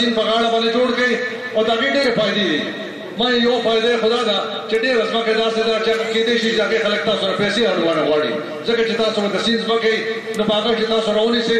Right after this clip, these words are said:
فري به درته میلاو شي. دویمه خبره دا ده چې څومره ملبه تاسو غواړئ، ځکه د دې ډېر ډکون دی، نو وایي دا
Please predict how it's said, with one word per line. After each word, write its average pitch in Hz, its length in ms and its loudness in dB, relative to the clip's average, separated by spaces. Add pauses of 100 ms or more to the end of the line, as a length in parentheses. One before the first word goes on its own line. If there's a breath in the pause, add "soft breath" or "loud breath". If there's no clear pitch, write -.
فري 226 180 0
به 196 80 2
درته 180 220 0
میلاو 156 300 2
شي. 151 100 -2 (640)
دویمه 262 320 2
خبره 254 300 2
دا 262 60 0 (120)
ده 208 100 0 (340)
چې 226 140 -2
څومره 269 300 2
ملبه 240 320 0
تاسو 226 300 0
غواړئ، 226 300 2 (120)
ځکه 226 220 0
د - 20 2 (100)
دې 254 160 0
ډېر 254 140 2 (100)
ډکون 269 320 0
دی، 170 120 0 (380)
نو 226 120 0
وایي 254 160 0
دا 240 40 0